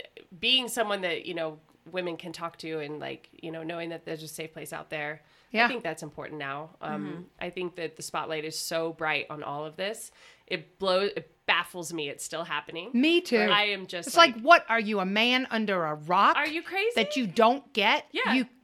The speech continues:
Speaker 2: you can't do this anymore.
Speaker 1: You, and it's be-, from superior to below. Like, lateral move, whatever. Have at it, guys. You know, but, like, to, like, to pick on, not pick on, but, like,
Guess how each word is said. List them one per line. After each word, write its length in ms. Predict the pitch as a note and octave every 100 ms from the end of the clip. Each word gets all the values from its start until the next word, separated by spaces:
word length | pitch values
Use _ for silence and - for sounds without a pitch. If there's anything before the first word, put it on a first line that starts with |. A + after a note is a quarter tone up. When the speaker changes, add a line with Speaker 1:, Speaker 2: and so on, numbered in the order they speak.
| -
Speaker 2:
you 500 | G#3 A#3 B3+ A#3+ G#3+ _ _ _ _
can't 280 | - C#4+ B3+
do 160 | F#3 F4
this 260 | F4+ -
anymore. 260 | D#3 D3 D#3
Speaker 1:
You, 180 | F#4+ -
and 200 | E4+ E4
it's 220 | - C4
be-, 200 | D#4 C4+
from 380 | - - C4+ A#3
superior 540 | A3+ A#3 D4+ D#4+ C#4+ A3+
to 180 | -
below. 420 | F#3 F#3+ F3+ C#3+ C#3+
Like, 300 | F#3 F3 - _ _ _ -
lateral 420 | C4 A4+ G4+ D4
move, 300 | C4 A#3+ A3+ -
whatever. 500 | D3+ F#3+ F3+ B2 C3 - -
Have 180 | G3 E3+
at 160 | C3
it, 100 | C3
guys. 380 | B2+ C3 D#3 D#3
You 140 | E3+
know, 100 | D3+
but, 160 | D#3 E3+
like, 320 | D#3+ C#3+ C#3 _ _ _ -
to, 140 | B3
like, 300 | A3+ G3 - _ _ -
to 120 | F3+
pick 340 | - A3+ C#4+
on, 380 | C4+ A3+ F#3+ F3
not 180 | F3+ -
pick 160 | G3+ G3+
on, 160 | F#3
but, 180 | E3+ D#3
like, 300 | D#3+ D3+ -